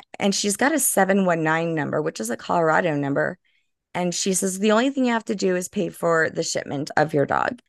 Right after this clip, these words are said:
And I said, "Well, you're in Colorado. You have a seven one nine." She goes, "No, I used to live in Colorado. I'm actually over in Texas now. We moved here a few years ago, but I still have my Colorado number."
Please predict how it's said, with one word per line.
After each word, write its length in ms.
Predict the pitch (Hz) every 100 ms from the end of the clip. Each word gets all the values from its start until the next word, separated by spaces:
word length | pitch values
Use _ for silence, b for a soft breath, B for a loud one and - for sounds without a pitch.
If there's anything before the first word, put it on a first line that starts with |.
| _
And 180 | 190 185
I 80 | 185
said, 320 | 196 214 190
"Well, 420 | 190 190 185 - -
you're 320 | - 190 190 -
in 420 | 190 233 220 180
Colorado. 720 | - 175 165 151 190 214 156
You 60 | 160
have 100 | 165
a 40 | 165
seven 360 | 165 165 165
one 120 | 160
nine." 240 | 160 156 151
She 120 | - 208
goes, 160 | 185
"No, 100 | 214
I 60 | 208
used 440 | 180 170 226 240 185
to 60 |
live 180 | 156 139
in 80 | 87
Colorado. 680 | - - - - 78 76 240 B B B
I'm 100 | 190
actually 560 | 185 185 - 175 165 156
over 200 | 175 165
in 100 | 156
Texas 520 | - 156 - 160 -
now. 380 | - - - - -
We 140 | 180
moved 240 | 156 156
here 220 | - 151 -
a 60 |
few 160 | - 165
years 220 | 165 165
ago, 140 | - 156
but 80 |
I 80 | 147
still 200 | 151 151
have 180 | 139 160
my 280 | 151 143 - b b b -
Colorado 520 | - 170 170 220 247
number." 500 | 170 156 151 151 160